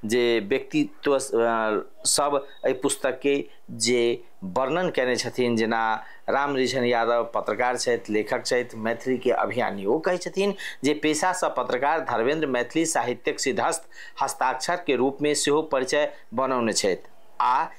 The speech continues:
एहन ई कृति माध्यम एक अनुसंधानकर्ता के रूप में सेहो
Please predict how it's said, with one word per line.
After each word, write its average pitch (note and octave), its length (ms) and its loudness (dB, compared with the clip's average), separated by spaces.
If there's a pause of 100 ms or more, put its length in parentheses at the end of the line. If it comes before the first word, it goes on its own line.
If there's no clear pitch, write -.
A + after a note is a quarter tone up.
(180)
एहन F3+ 240 2
ई F#3 320 0
कृति D#3 280 2
माध्यम C#3+ 640 0 (320)
एक E3 240 2
अनुसंधानकर्ता C#3 1120 0
के - 140 -4
रूप C3 200 2
में C3 120 0
सेहो D#3+ 440 2